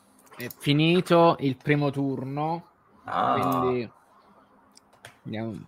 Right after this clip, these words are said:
Speaker 1: no, no, no, tutte le persone devono arrivare nel secondo turno, non sono arrivate, va bene, e quindi, eh, che ma fa. Allora, mo iniziano, tra virgolette,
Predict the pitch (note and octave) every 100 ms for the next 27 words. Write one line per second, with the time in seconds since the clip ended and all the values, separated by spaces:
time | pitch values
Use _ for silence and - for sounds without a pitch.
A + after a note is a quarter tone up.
0 | - A2+ A#2 B2 B2+ C3 B2+ - C#3+ D3
1 | C3+ E3 F#3 F3 - D3+ C#3 C#3 C3+ B2+
2 | C#3 C#3+ C3+ B2+ A#2+ A#2+ A2+ - B2 C#3+
3 | C3+ B2+ C3+ A#2+ B2 A#2+ B2 C3 C#3+ D3+
4 | C#3 - B2+ B2+ A#2+ B2 A#2+ A#2 G2+ G2+
5 | B2+ C#3+ - A2 G#2 A2+ A2 F#2+ F2+ A2
6 | E3+ - _ _ - - - - - A#2
7 | - G#2+ G2 G2+ F#2+ F#2 G2+ A#2+ G#2+ A2
8 | G2+ F#2 - _ - - - _ _ F3
9 | E3+ D3 B2+ A#2+ A#2+ _ _ _ _ _
10 | _ - - - - - - - D3 E3
11 | D#3+ - C#3+ C3 C3 - C3+ C3 B2+ C#3+
12 | D3 - _ - C#3 C3+